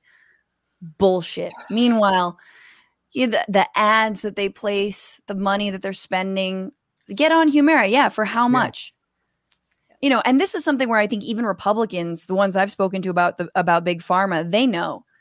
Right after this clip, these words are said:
Speaker 1: their constituents are like, "This is insane." In fact, and this is the last story I'll tell, but but really quickly, uh, I was in, um,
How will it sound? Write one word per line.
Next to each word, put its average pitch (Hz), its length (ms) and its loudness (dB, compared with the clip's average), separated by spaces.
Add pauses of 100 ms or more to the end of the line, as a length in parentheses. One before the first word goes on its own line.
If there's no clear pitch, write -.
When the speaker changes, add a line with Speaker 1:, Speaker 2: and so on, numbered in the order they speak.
(260)
Speaker 1:
their 214 200 0
constituents 180 600 -4
are 165 100 -2
like, 156 240 -2
"This 190 200 -4
is 165 120 -10
insane." 170 460 -6 (180)
In 220 140 -2
fact, 196 480 2
and 202 160 0
this 208 140 -2
is 190 100 -6
the 190 140 2
last 175 240 2
story 175 260 0
I'll 170 120 2
tell, 170 240 -2
but 170 200 -2 (440)
but 190 120 -4
really 214 280 4
quickly, 196 480 -6 (320)
uh, 185 320 2
I 190 160 2
was 190 400 -2
in, 196 480 -2
um, 170 580 -2